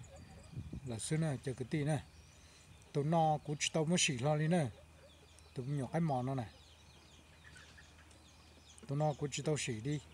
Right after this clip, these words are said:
Chia cỏ nửa hoa. Chế plau và yếu tua tận đây nó tăng kia lại cũng mà mới xỉ sẽ bọn tàu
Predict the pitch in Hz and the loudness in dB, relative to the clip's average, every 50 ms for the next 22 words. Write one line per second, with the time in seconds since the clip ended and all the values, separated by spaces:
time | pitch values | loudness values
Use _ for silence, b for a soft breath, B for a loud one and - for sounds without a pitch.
0 | - - - - 156 151 - - 143 120 113 120 131 135 135 131 131 135 131 131 | -20 -8 -2 0 0 0 0 -2 -2 -2 -2 -2 -2 -2 -2 0 0 0 0 -2
1 | 127 B B B B B B B B B - - 143 139 139 - - 170 180 190 | -4 B B B B B B B B B -6 0 0 0 0 4 4 6 6 6
2 | 180 147 127 123 123 131 143 - - 190 165 156 - 120 104 123 160 170 151 147 | 6 2 0 0 0 0 -2 2 2 2 2 2 0 -4 -2 0 0 2 2 2
3 | 143 139 - - 160 170 175 - - 170 151 135 117 117 120 113 - - 131 131 | 0 -2 2 2 4 4 4 4 4 4 4 4 2 -2 -6 -6 -6 -4 -4 -2
4 | 120 110 120 147 165 - - 139 110 101 - 156 156 - 135 113 117 117 113 | -2 -2 0 2 2 4 2 2 0 -2 -4 -4 -4 -4 -6 -6 -6 -6 -6